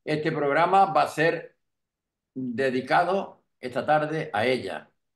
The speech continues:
No importa los temas, pero que todos van a ir para que Alegría nos recuerde y sepa que nos hemos acordado de ella.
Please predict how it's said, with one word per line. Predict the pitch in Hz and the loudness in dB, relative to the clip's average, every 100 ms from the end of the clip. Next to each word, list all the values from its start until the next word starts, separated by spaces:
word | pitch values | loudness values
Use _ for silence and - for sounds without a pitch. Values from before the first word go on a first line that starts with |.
| _ _ _ | _ _ _
No | 139 180 | -2 0
importa | 196 180 180 180 180 | 2 2 2 4 4
los | 160 147 | 4 2
temas, | 180 175 147 | 0 2 2
pero | 139 135 | 0 -2
que | 127 | -2
todos | 123 160 170 | -4 -2 -2
van | 165 | -2
a | 160 156 | -2 -2
ir | 185 196 - _ | -2 -6 -8 _
para | 135 131 127 123 | -2 0 2 0
que | 123 127 123 - _ _ _ _ _ | -2 -4 -4 -8 _ _ _ _ _
Alegría | 147 147 143 175 180 185 - | 0 2 2 4 4 4 0
nos | 139 139 | -2 -2
recuerde | 127 127 147 156 147 165 165 | 0 -2 0 -2 -2 -4 -4
y | 127 | -8
sepa | 120 143 147 151 | -6 -2 0 0
que | 131 | 0
nos | 123 131 | -2 -2
hemos | 127 120 | -2 -4
acordado | 110 113 113 | -4 -4 -4
de | 104 85 | -6 -10
ella. | 82 78 | -14 -18